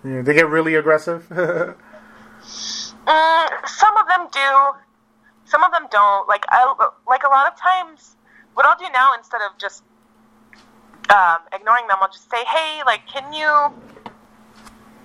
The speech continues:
Speaker 2: well, like, well, before they had the block messages feature on Facebook, which, like, thank you, Facebook. The block messages feature is the most amazing thing in the world, 'cause now you can block somebody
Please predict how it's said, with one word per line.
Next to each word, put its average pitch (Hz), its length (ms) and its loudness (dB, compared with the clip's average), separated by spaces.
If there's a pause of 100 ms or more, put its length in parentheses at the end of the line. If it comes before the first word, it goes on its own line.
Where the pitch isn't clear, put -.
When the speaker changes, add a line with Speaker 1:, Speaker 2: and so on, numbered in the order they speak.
Speaker 2:
well, 392 180 4
like, - 180 0 (400)
well, 247 100 0
before 320 300 0
they 349 80 -4
had 285 160 0
the - 60 -14
block 202 320 0
messages 180 580 -6
feature 190 320 -2
on 165 120 -2
Facebook, 165 460 -10
which, 185 160 -2
like, 214 160 -2
thank 233 340 -6
you, 180 60 -14
Facebook. 160 680 -4
The 185 60 -6
block 220 340 0
messages 175 600 -4
feature 165 340 0
is 170 160 -8
the 196 80 -4
most 208 260 -2
amazing 160 380 -6
thing 170 340 -2 (380)
in - 80 2
the 208 120 2
world, 233 440 2
'cause 262 120 -14
now 247 120 2
you 311 80 -6
can 311 120 -12
block 269 220 2
somebody 190 640 -8